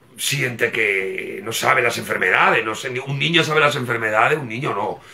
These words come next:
siente que puede haber algo mal orgánicamente.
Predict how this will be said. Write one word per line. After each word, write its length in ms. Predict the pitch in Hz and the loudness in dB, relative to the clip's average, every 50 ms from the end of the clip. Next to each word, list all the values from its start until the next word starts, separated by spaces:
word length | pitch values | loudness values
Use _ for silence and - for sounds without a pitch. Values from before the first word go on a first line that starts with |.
| - - | -20 -14
siente 480 | - - - 139 147 147 147 143 202 180 | -10 -4 0 4 4 4 4 4 4 4
que 60 | 165 | 4
puede 220 | - 151 139 127 | 4 2 2 4
haber 180 | 123 123 123 123 | 4 4 6 6
algo 280 | 127 127 127 127 127 120 | 4 4 4 2 2 4
mal 320 | 120 123 120 120 120 117 | 4 4 4 4 2 0
orgánicamente. 1000 | - 123 110 107 110 120 127 120 110 95 104 98 110 120 123 113 98 - 87 - | 0 0 0 2 2 2 2 2 0 0 0 0 0 0 -2 -2 -4 -8 -12 -12